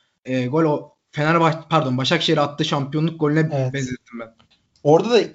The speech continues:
Speaker 2: üç tane gol iptal olmuştu ya. İki tane mi? Üç tane golüne iptal
Speaker 1: Evet.
Speaker 2: olmuştu ya Onyekuru'nun.
Speaker 1: Yani, evet, Belhanda ve Onyekuru'nun golleri iptal olmuştu. Çok, çok değişik bir maçtı bizim için.
Speaker 2: Evet.
Speaker 1: Bana biraz o maçı hatırlattırdı a-, açıkçası kafa golü.
Speaker 2: Aa, Onyekuru'nun kafasında o maç vardı bence rakip Başakşehir oyunu. Çünkü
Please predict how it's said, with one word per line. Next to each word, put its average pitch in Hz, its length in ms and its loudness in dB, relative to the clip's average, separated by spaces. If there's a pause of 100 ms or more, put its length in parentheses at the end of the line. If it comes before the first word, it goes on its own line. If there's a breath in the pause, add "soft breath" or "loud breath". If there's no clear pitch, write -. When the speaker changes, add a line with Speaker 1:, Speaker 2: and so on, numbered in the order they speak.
(160)
Speaker 2:
üç 185 180 -2
tane 220 200 6
gol 208 120 4
iptal 202 300 4
olmuştu 202 300 -2
ya. 196 60 -2
İki 180 140 -4
tane 180 200 0
mi? 151 80 -6
Üç 160 120 -4
tane 165 180 -2
golüne 160 280 -4
iptal 165 200 2
Speaker 1:
Evet. 139 100 4
Speaker 2:
olmuştu - 260 0
ya 208 60 0
Onyekuru'nun. 143 400 0 (100)
Speaker 1:
Yani, 117 100 -6 (160)
evet, 135 220 4
Belhanda 160 500 8
ve 165 160 8 (320)
Onyekuru'nun 156 580 4
golleri 143 320 2
iptal 139 260 0
olmuştu. 143 240 -2
Çok, 139 140 -4 (200)
çok 131 200 -10
değişik 131 300 -2
bir 127 40 0
maçtı 117 280 -6
bizim 117 180 -8
için. - 240 -8 (320 loud breath)
Speaker 2:
Evet. 143 140 4
Speaker 1:
Bana 170 200 6
biraz 185 120 4 (200)
o - 20 0
maçı 180 180 6
hatırlattırdı 156 680 2
a-, 127 220 -4
açıkçası 127 400 -6
kafa 120 180 -6
golü. 110 220 -6 (340)
Speaker 2:
Aa, 165 140 4
Onyekuru'nun 208 500 2
kafasında 226 480 -6
o 240 80 0
maç 240 260 -2
vardı 214 240 4
bence 127 240 -4
rakip - 240 -10
Başakşehir 156 460 -4
oyunu. 180 140 -6
Çünkü 208 440 -4